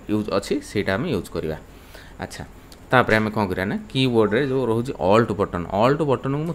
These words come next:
ଥରେ ପ୍ରେସ୍ କରୁଛି। ହଁ, ଆଉ ଗୋଟେ କଥା ମନେ ରଖନ୍ତୁ ଯେ କିବୋର୍ଡ଼ରେ ଆପଣଙ୍କର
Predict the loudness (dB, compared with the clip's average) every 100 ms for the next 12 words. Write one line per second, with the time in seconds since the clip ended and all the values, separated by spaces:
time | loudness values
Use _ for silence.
0 | -6 -6 -4 -4 -4 -6 -6 -8 -6 -4
1 | 0 0 2 0 0 0 -2 -2 -4 -2
2 | -2 -6 -16 -20 -20 -20 -20 -6 2 4
3 | 6 6 6 4 2 0 0 0